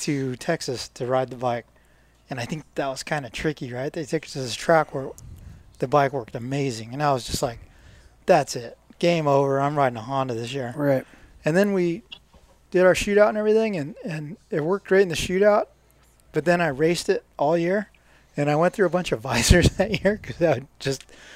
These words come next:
Speaker 1: lose the front end going to a turn and fall on my face, and I was like, "Man." But, uh, I will say, the twenty twenty Honda four fifty for me, you know, it doesn't look different than the nineteen, but it's got,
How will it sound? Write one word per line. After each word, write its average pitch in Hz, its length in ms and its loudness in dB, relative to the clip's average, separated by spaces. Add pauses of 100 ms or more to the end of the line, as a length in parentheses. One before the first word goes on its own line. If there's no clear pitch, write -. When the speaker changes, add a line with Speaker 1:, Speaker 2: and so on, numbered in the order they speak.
(360)
Speaker 1:
lose 165 520 8
the 175 80 10
front 175 300 4
end - 240 6
going 196 180 10
to 190 120 10
a 160 60 8
turn 202 240 8
and 170 100 2
fall 185 280 6
on 185 60 2
my 143 120 2
face, 185 440 0
and 147 80 -4
I 143 100 -2
was - 180 -8
like, - 240 -12
"Man." 151 400 0 (800)
But, 151 180 8
uh, 147 240 2 (260)
I 151 100 -2
will 151 180 2
say, 170 400 4 (460)
the 226 80 -2
twenty 202 280 2
twenty 190 300 2
Honda 165 340 2
four 151 240 0
fifty 165 380 -2
for 135 240 -8
me, 151 320 -6 (640)
you 147 80 -4
know, 143 80 0
it 139 160 -4
doesn't 151 320 2
look 160 200 2
different 131 300 -2
than 135 140 -6
the 127 60 -6
nineteen, 147 520 -4
but 135 100 -6
it's - 200 -10
got, 131 340 0